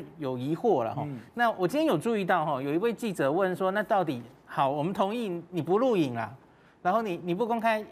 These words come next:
Speaker 1: 呃，人名，好，我觉得你可以公布去掉连结的啊。
Speaker 2: 对。
Speaker 1: 就是专家说了什么话，
Speaker 2: 哦。
Speaker 1: 然后可是你说 A 专家
Speaker 2: 不具名的说专家说了什么话。
Speaker 1: 对，A 专家、B 专，这个，这个就没有什么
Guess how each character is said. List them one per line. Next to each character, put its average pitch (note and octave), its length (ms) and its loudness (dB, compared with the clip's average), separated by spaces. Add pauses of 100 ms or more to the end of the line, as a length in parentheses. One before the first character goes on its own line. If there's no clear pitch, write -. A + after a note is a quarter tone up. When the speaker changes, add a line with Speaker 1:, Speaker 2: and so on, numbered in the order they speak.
(140)
Speaker 1:
呃， E3+ 240 2
人 D#3+ 180 2
名， E3 460 -2
好， B2+ 220 -4 (220)
我 G3 100 0
觉 A3 140 2
得 C4 80 4
你 A3 160 0
可 G3+ 220 0
以 G#3+ 180 0
公 G3+ 280 2
布 F#3+ 300 4 (240)
去 A#3+ 320 0
掉 F#3 240 4
连 B2+ 220 -2
结 C3 220 -4
的 B2 120 -2
啊。 A#2+ 220 -2
Speaker 2:
对。 C3+ 220 0 (280)
Speaker 1:
就 A3+ 100 -2
是 G3+ 300 0 (340)
专 A3 180 2
家 A3+ 140 4
说 A3 220 4
了 F#3+ 60 2
什 C#3 120 -4
么 G#2+ 100 -8
话， B2 280 0 (260)
Speaker 2:
哦。 F#3+ 140 -18
Speaker 1:
然 F3 120 2
后 G3+ 240 2
可 E3 140 -4
是 A3+ 240 0
你 F3 100 0
说 G#3+ 160 4
A C#4+ 60 4
专 E4 120 4
家 D4 100 4
Speaker 2:
不 A#3+ 60 0
具 G3 60 0
名 - 120 4
的 B3+ 120 6
说 B3 220 4
专 B3 240 2
家 B3 160 6
说 A3+ 180 4
了 B3 80 4
什 - 140 -4
么 C3 80 -4
话。 G3 220 2
Speaker 1:
对， B3+ 80 2
A - 20 0
专 B3 220 0
家、 B3 120 4
B A#3 200 -2
专， A#3 240 -2 (340)
这 E4+ 140 2
个， C4 120 -8
这 F4 140 4
个 C4+ 100 2
就 C4 140 2
没 A#3+ 160 6
有 A#3+ 160 6
什 G3+ 160 2
么 F3 260 4